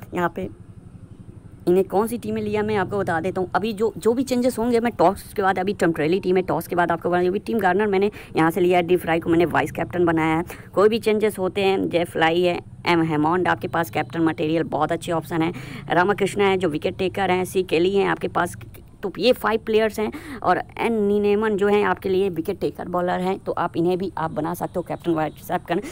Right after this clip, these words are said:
तो मैं आपको जैसा कि पहले मैचेस में बताया था, जितने ज़्यादा आपके पास ऑप्शन रहेंगे ना ग्रैंड लीग, स्मॉल लीग में कैप्टन चूज़ करने के, उतनी ही आपके पास चांसेस बढ़ जाते हैं ग्रैंड लीग, स्मॉल लीग जीतने के।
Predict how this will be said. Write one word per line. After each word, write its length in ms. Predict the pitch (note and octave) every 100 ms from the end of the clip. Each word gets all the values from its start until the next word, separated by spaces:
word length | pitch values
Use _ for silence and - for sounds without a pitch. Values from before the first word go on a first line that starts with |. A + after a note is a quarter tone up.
| -
तो 80 | G3+
मैं 160 | B3 A#3+
आपको 260 | G#3 A#3+
जैसा 240 | G3+ G3 G#3+
कि 120 | G#3+
पहले 260 | G3 F3 G#3
मैचेस 300 | F3+ G3+ G3
में 80 | F#3
बताया 220 | D#3 F3+
था, 100 | F#3
जितने 300 | E3 G#3 C4+
ज़्यादा 220 | A#3+ A#3+
आपके 200 | A#3 A#3+
पास 200 | A3+ A3+
ऑप्शन 260 | G#3+ - A#3+
रहेंगे 220 | G3+ F3+
ना 120 | G3
ग्रैंड 540 | F#3+ - - F3 F#3
लीग, 180 | G3 F#3+
स्मॉल 280 | F3+ F#3 F#3+
लीग 180 | G3 F3
में 180 | E3+ G3 - -
कैप्टन 340 | F3+ - G3+
चूज़ 280 | - G3+ G3+
करने 280 | F#3+ E3+ D#3+
के, 120 | G#3
उतनी 320 | A#3+ B3 C4+
ही 100 | C4+
आपके 240 | G#3+ G3 A#3+
पास 200 | A3 A#3
चांसेस 480 | - G3 G3 A#3 F3
बढ़ 220 | F#3 A#3
जाते 320 | A3+ G3 -
हैं 180 | G3+ G#3
ग्रैंड 220 | E3+ E3+
लीग, 200 | F#3 F#3+ E3
स्मॉल 280 | E3+ D#3+
लीग 200 | D#3+ F3
जीतने 300 | D#3 D3 E3
के। 160 | D#3+ D3+